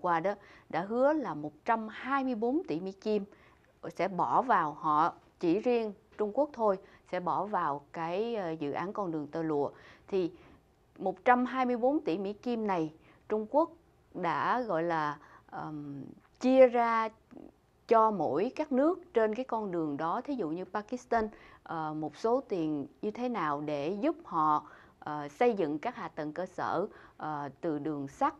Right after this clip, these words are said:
cho đến đường bộ và các hải cảng. Thì nếu mà các nước này không thể nào trả nợ được cho Trung Quốc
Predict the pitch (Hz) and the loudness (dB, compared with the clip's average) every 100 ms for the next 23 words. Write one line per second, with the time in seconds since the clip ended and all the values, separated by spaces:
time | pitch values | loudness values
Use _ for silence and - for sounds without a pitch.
0 | _ 208 196 226 208 160 147 143 139 160 | _ -8 -6 -6 -6 -6 -6 -4 -4 -6
1 | 151 208 - 156 151 - 147 113 240 - | -8 -10 -10 -8 -6 -2 0 2 -2 -8
2 | - - - - 180 160 160 - _ _ | -20 -20 -20 -4 0 0 -2 -16 _ _
3 | - - 214 285 370 349 175 285 294 294 | -18 -4 2 4 4 2 -2 -2 0 0
4 | 349 254 180 160 156 - - 269 262 240 | 0 0 0 0 -2 -8 4 4 4 -2
5 | - _ _ _ _ _ 202 170 254 208 | -12 _ _ _ _ _ -2 0 2 2
6 | 156 151 - 117 123 226 330 - 190 175 | 0 0 -2 0 0 0 -2 -6 -2 2
7 | 151 165 156 - 196 202 190 170 294 | 2 2 0 -2 -4 -4 -2 4 4